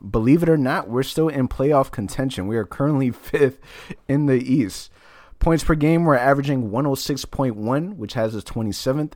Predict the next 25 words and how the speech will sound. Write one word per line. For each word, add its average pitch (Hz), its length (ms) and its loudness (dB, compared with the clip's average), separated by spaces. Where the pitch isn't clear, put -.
in 120 120 -4
the 101 80 -4
league. 156 340 -4
Three-point 151 400 2
percentage, 160 600 0
we're 117 120 -4
at 123 60 -4
twenty-eighth, 139 720 -6
averaging 95 320 -6
thirty-two 107 460 -8
point 104 260 -6
five. 85 400 -8
Our, 76 260 -8
our - 40 -18
shooting 123 240 -4
has 104 100 -4
been 101 120 -6
struggling. 71 440 -6
Offensive 104 440 -4
rating, 117 240 -2
one 107 120 -2
oh 104 40 -4
five 107 240 -2
point - 220 -4
five, 143 360 0